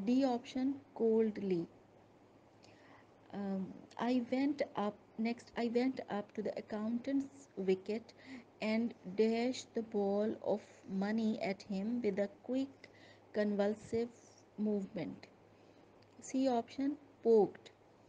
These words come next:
Next, I poked the ball of money at him with a quick,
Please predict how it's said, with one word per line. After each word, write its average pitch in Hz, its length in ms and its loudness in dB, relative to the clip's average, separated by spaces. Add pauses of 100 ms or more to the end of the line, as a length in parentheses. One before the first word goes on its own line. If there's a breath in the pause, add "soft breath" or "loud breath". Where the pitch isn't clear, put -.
(1160 loud breath)
Next, 226 420 -4 (380)
I 247 140 2
poked 262 540 -2
the 294 60 -4
ball 208 300 0
of 226 160 -4
money 214 360 -2
at 214 120 -6
him 202 340 -4 (340 loud breath)
with 220 120 -2
a 240 60 0
quick, 269 320 -2